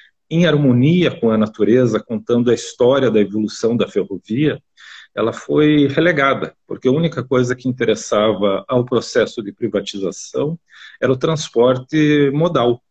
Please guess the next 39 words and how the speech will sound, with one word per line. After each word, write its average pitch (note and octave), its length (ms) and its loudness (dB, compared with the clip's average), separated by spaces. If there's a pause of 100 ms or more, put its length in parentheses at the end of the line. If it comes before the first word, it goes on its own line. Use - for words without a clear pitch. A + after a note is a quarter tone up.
(100)
né? F2+ 200 -6 (200)
Sair, G#2+ 640 2
ou G#2+ 80 0
seja, G2+ 400 0
vender A#2+ 440 0
o C#3+ 280 2 (180)
pedaços B2 540 0
do B2 160 -4
país B2+ 380 0
o C#3+ 80 2
mais C#3+ 260 -2
rápido A#2+ 400 -6
possível. - 540 -8 (600)
E C#3 120 0
as C3 80 0
suas D#3+ 340 0
bordas, B2 540 0
com A#2 80 -10
as G#2+ 80 -8
suas A2+ 180 -8
histórias, B2+ 580 0
foram D#3 160 -2
se D#3 140 -8
deteriorando, E3 720 0 (320)
né? F#2+ 240 -12 (460)
A F2+ 160 -10
Casa A#2 340 0
do A2 80 -2
Ipiranga A2 560 2
foi A2+ 240 2
a G#2 60 2
primeira, B2 440 2
em A#2+ 80 2
mil G#2 120 2
novecentos G2+ 500 -6
e A#2 60 -4
noventa G2+ 360 -4
e A2 60 -4
seis. - 640 -4